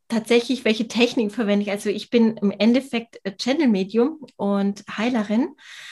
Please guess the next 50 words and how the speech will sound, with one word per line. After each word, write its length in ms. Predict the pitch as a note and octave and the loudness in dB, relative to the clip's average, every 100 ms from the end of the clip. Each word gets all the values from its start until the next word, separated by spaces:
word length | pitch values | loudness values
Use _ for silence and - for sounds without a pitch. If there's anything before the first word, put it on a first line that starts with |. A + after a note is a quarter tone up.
| - | -6
Und 80 | G#3 | 0
das 140 | A#3 | 2
hört 120 | D4 D4+ | 2 2
sich 120 | D#4+ | 0
für 100 | B3+ | 4
mich 180 | C4 C4 | 2 4
mittlerweile 480 | B3 B3+ A#3+ G3+ A3 | 2 4 4 4 4
mal 100 | G#3 | 2
sehr, 180 | G#3 G#3 | 0 0
sehr 140 | G3+ | 0
flach 320 | G#3 G#3 C4+ | 0 -2 0
an, 260 | - G3 G#3 | -2 -2 0
weil 140 | G3+ | -2
es 80 | G3+ | -2
ist 140 | G#3 | -8
viel, 220 | - A#3 A3 | -2 0 0
viel 180 | A3 | 2
mehr. 260 | G3 G3 F#3+ | 2 2 0
Es 100 | F#3+ | -2
ist 200 | F#3 - | -8 0
wirklich 300 | A3+ A3+ A3+ | 0 0 -4
diese 240 | G#3+ G3+ | -2 -4
Kommunikation 840 | G#3+ A3 G#3 G#3 G#3 G#3 - G#3+ G#3+ | -2 2 4 2 -2 -4 -2 2 4
mit 80 | G#3 | 4
dem 140 | G3+ G3+ _ | 2 -2 _
ganzen 360 | F#3 A3+ B3+ A3+ | 0 0 0 -2
Universum 960 | - A3 A3+ G#3 G#3 A3+ - A#3+ B3 B3+ - - - - | 4 4 6 2 0 -2 -4 -2 -2 -4 -20 -20 -16 0
oder 200 | G#3 G#3+ | 2 4
wie 40 | |
das 160 | A3 G#3 | 2 2
Universum 440 | G#3+ G3+ A3+ - | 4 4 2 0
oft 180 | A3 - | -2 -2
zu 100 | A#3 | 0
mir 120 | A3 | 2
sagt, 300 | G#3+ G3+ G#3 | 2 -4 -6
ich 120 | G3+ | -14
bin 120 | - G#3+ | 0 2
die 80 | |
Botschafterin 760 | G#3 A#3 A#3+ A#3 A3 - G3+ A3 | 4 2 2 -2 -2 -2 0 2
des 140 | G#3 | 2
Universums 840 | G#3 - A3+ F#3+ F#3+ A#3+ - A#3 A#3+ | 0 4 4 4 0 0 -2 -4 -2
oder 180 | - - | -4 0
eine 320 | F3 A#3+ B3+ | 4 6 6
der, 320 | F#3+ F#3+ B3 | 2 0 0
also 180 | A3+ - | -2 -6
ich 140 | G3+ | -6
bilde 240 | - A3+ A3 | 2 2 4
da 140 | G3+ | 2
drin 240 | G#3 B3 G#3 | 2 0 -2
auch 180 | G3+ | -2